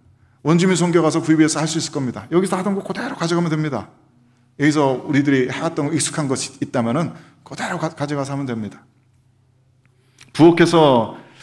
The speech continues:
섬기는 것에 훈련된 분들은 단기 선교 가면은 정말 파워풀하게 또 사역들 하십니다. 단기 선교 가면 한국 교회에게는 대부분 이게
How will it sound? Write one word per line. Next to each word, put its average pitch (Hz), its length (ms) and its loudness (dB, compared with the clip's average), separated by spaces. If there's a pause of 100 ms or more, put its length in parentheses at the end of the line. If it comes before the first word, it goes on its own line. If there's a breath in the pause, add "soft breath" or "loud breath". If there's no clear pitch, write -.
(180 loud breath)
섬기는 180 380 2
것에 160 200 2
훈련된 160 720 2
분들은 131 540 -2
단기 151 260 0
선교 160 300 0
가면은 147 280 -4
정말 180 360 -4
파워풀하게 170 500 -4
또 139 80 -12
사역들 147 360 -8
하십니다. 135 420 -8 (640 soft breath)
단기 151 240 2
선교 156 220 0
가면 147 180 0
한국 175 340 -2
교회에게는 143 500 2
대부분 120 440 -2
이게 120 180 -4